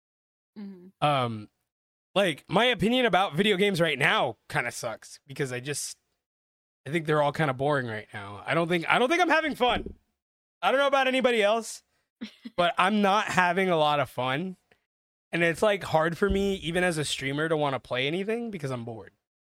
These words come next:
Speaker 1: Yeah.
Speaker 2: Like, all of it's kind of the same shit, you know? And, um, I'm just waiting for that next game to really, like, like, I don't wanna play a game and just actively be bored on stream.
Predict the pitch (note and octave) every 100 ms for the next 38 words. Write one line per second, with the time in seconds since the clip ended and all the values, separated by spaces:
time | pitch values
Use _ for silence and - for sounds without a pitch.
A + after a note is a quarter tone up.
0 | _ _ _ _ A3 F3 B2+ A#2+ - -
1 | D3+ E3+ E3+ - - D3+ D3+ C3+ C3 -
2 | B2+ A2+ - - G#2+ - _ _ - C3+
3 | C3 C3 B2+ A#2+ A#2 G#2 F#2+ F#2+ _ _
4 | _ _ _ _ _ _ _ - F3 F3
5 | D#3+ D#3+ D3+ D3 D3+ C#3 C3+ C3 - C3+
6 | B2+ B2+ A#2 B2 B2 A2+ G2+ - - _
7 | _ _ _ C4+ C#4 C4+ F4 G4 F#4 -
8 | A3 B3 B3 F3+ A3 A3 G#3 F#3+ E3 E3+
9 | F3 F3 G3+ D#3 F3+ D#3 D3+ C3+ C#3 C3+
10 | B2+ A#2+ - A#2 G#2 G2